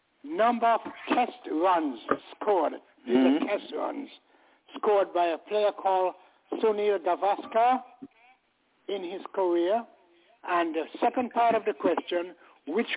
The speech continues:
Speaker 1: country did he play for? I'm gonna repeat it. The number of test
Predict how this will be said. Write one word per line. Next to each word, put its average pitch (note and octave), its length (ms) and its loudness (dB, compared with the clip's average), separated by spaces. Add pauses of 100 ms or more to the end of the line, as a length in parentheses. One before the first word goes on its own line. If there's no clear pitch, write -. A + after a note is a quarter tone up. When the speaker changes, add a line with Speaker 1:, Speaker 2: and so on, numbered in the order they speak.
Speaker 1:
country G3 320 0
did F3+ 180 0
he E3+ 100 -4
play F#3+ 260 0 (100)
for? - 300 0 (520)
I'm F3+ 200 -2
gonna F3+ 160 2
repeat F#3 400 0
it. D3 140 -4 (1600)
The E3 120 -8 (120)
number A#3 300 0
of - 100 2 (180)
test A#3+ 180 0